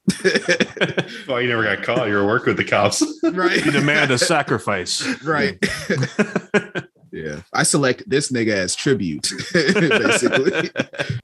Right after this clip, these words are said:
Speaker 2: So you also said you were in, uh, Vietnam and, uh, Malaysia. Like, were you just traveling between those areas and, uh, Thailand,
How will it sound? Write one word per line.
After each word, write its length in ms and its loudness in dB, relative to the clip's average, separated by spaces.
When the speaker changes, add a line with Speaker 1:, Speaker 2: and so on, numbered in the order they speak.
Speaker 2:
So 120 0
you 120 0
also 200 2
said 160 2
you 80 4
were 100 2
in, 160 4
uh, 160 2
Vietnam 800 2
and, 280 -2
uh, 80 -4
Malaysia. 680 4
Like, 320 2
were 80 6
you 100 4
just 160 2
traveling 420 4
between 280 2
those 200 4
areas 540 2
and, 360 -4
uh, 140 4
Thailand, 540 2